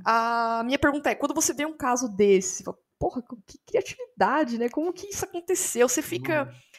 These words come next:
Speaker 1: você fica até assim, é, você dá uma estudada, dá uma avaliada, tipo, como isso aconteceu? E acaba querendo entender melhor, é, as fórmulas, o que, que o cara usou, ou até mesmo pra dar insights pra você colocar aqui de estudos no seu podcast?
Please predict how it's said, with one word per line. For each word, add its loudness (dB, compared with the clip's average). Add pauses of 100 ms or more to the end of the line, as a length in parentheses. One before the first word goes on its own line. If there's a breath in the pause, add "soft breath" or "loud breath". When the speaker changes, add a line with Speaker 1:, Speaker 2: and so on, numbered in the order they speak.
(280 loud breath)
Speaker 1:
você -2
fica 2
até 2
assim, 0
é, 2
você 0
dá 4
uma -2
estudada, 0
dá 0
uma 2
avaliada, -2
tipo, -10 (100)
como 2
isso -4
aconteceu? -6 (380)
E -2
acaba 2
querendo -2
entender -6
melhor, -2 (200)
é, -2
as -8
fórmulas, 0
o -10
que, -20
que -20
o -20
cara -4
usou, -2 (480 soft breath)
ou 2
até 2
mesmo -2
pra -2
dar 0
insights -2
pra -6
você -4
colocar -4
aqui -8
de -8
estudos -2
no 0
seu -2
podcast? 2